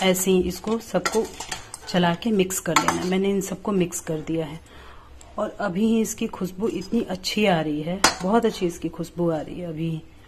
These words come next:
अब इसको हम cooker में डालेंगे। तो चलिए देखिए cooker में कैसे डालते हैं। तो मैंने यहाँ पे एक cooker गर्म होने के लिए गैस पे रख दिया है। अब इसमें हम डालेंगे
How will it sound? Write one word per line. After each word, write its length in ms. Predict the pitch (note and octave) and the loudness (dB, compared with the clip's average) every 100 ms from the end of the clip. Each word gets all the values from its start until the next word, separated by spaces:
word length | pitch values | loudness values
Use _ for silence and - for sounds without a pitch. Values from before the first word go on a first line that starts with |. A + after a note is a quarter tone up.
| - - - - - - G#3 | -20 -20 -20 -20 -20 -4 0
अब 140 | G3 | 0
इसको 280 | G3 - G#3 | 0 -2 -2
हम 300 | A3 C#4+ D4 - - - - | 6 6 4 -8 -20 -20 -2
cooker 300 | F#3 F#3 F#3 | 0 4 4
में 140 | F#3+ | 4
डालेंगे। 360 | F3 D#3 D3+ D3 | 4 2 2 0
तो 140 | - | -2
चलिए 300 | F#3 F#3 F#3+ | -2 2 2
देखिए 280 | F#3+ F#3 A3+ | 2 0 -2
cooker 280 | A3 E3+ F#3+ | -2 0 0
में 160 | F#3+ F#3+ | 0 0
कैसे 280 | E3+ E3+ F#3 | -2 -2 0
डालते 340 | F3 E3 F#3 | 0 -2 -4
हैं। 120 | G3 | -4
तो 100 | F#3+ | 0
मैंने 280 | F3 E3+ F3+ | 0 2 2
यहाँ 260 | F#3+ F3+ F#3+ | 2 0 -2
पे 120 | F#3+ F#3+ | -2 -2
एक 200 | C4 - - - - - - - - | -2 -4 -20 -20 -20 -20 -20 -20 -12
cooker 320 | - F3+ G#3 G#3+ | -4 -2 2 4
गर्म 280 | F3+ F#3 | 4 4
होने 240 | F#3+ F3 F3 | 4 2 2
के 120 | F3 | 2
लिए 140 | F#3+ G3+ | 0 2
गैस 300 | E3+ D#3 - | 2 0 -2
पे 80 | A3 | 0
रख 220 | F3+ C#3 | 0 0
दिया 200 | D3 C#3+ | -6 -6
है। 320 | C#3+ C#3 - - - - - - - - - - - - - - - | -8 -12 -14 -18 -20 -20 -20 -20 -20 -20 -20 -20 -20 -20 -20 -16 -4
अब 180 | G3+ G3 | -4 -2
इसमें 280 | G#3 - A3+ | -4 2 4
हम 180 | G3+ F#3+ | 4 4
डालेंगे 420 | E3+ D#3+ E3 F3 | 4 2 2 0